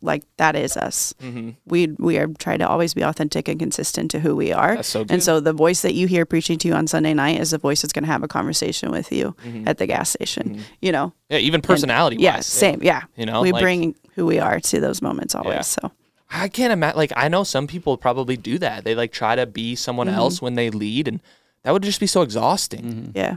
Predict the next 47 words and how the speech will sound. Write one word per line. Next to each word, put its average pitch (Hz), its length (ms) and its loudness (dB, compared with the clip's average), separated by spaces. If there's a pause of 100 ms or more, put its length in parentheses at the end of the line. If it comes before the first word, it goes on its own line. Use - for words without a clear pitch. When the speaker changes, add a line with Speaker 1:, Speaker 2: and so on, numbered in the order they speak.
Speaker 2:
Like, 113 120 -6
try 135 160 2
to 127 80 4
put - 320 -4
up 135 160 0
that, 120 280 0
that 117 200 0
wall, 110 280 2
put - 140 -8
up 113 120 -4
that 101 160 2
front 113 400 -4
all 110 120 2
the 107 80 -4
time. 110 240 -2
It's 104 140 -4
like, 113 120 -4
y-, 107 160 -4
I 113 140 4
just 113 160 -4
couldn't 110 200 -4
do 110 120 0
it. 104 160 -4 (140)
Speaker 3:
Yep. - 160 -18
Speaker 2:
So, 104 260 0
Speaker 1:
Yeah. 165 200 -2 (400)
Speaker 2:
yeah, 123 100 0
you 110 200 -4
just 120 220 -2
get 123 180 2
me. 117 340 -4 (340)
Same 113 200 -2
with 107 100 -4
these 107 200 -2
Speaker 1:
That's - 80 -4
Speaker 2:
two. 165 60 -6
Speaker 1:
it. 160 160 -10 (440)
Speaker 2:
Uh, 151 400 4
what 185 120 0
else, 151 120 0
what 190 140 2
else 143 140 0
would 131 80 -4
we 117 60 0
say? 104 260 -2 (220)
I 175 100 -2
think - 380 -4